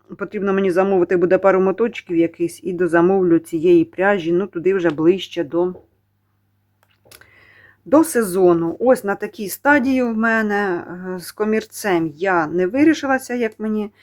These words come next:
тут бути, дівчатка. Ось засвічує, нічого не видно.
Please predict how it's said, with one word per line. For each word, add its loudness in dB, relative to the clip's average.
тут -6
бути, 0
дівчатка. -2
Ось -10
засвічує, -4
нічого -6
не -2
видно. -2